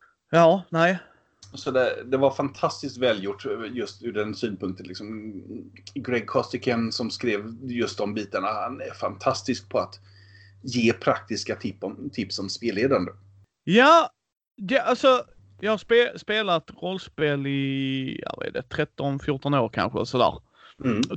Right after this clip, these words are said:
Speaker 1: Till och från under den här perioden då jag har jobbat väldigt mycket också. Eh, och sen har jag spelat brädspel i sjutton år. Något
Speaker 2: Mm.
Speaker 1: sånt. Men jag tycker fortfarande det är roligt att läsa den första delen i,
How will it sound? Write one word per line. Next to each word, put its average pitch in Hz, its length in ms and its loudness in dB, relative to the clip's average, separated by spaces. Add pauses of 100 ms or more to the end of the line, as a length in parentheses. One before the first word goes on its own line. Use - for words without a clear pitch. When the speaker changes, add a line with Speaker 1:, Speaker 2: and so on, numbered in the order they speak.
Speaker 1:
Till 170 220 8
och 139 80 4
från 135 260 4
under 127 220 0
den 143 120 0
här 135 120 2
perioden 120 540 -2
då 90 160 0
jag 101 120 0
har 110 100 0
jobbat 113 360 0
väldigt 104 260 -2
mycket 107 280 -4
också. 123 400 -4 (120)
Eh, 123 280 2
och 139 160 2
sen 139 120 2
har 123 60 4
jag 123 80 0
spelat 117 400 0 (120)
brädspel 123 640 0
i - 340 -2
sjutton - 360 -4
år. - 160 -4 (580)
Något 147 120 4
Speaker 2:
Mm. 101 100 4
Speaker 1:
sånt. 92 260 -2 (640)
Men 185 420 6 (480)
jag 190 300 6
tycker 143 200 0
fortfarande 135 480 0
det 120 80 2
är 170 140 0
roligt 190 260 0
att 127 60 -2
läsa 127 460 2 (480)
den 143 120 2
första 127 380 0
delen 113 440 0
i, 113 360 2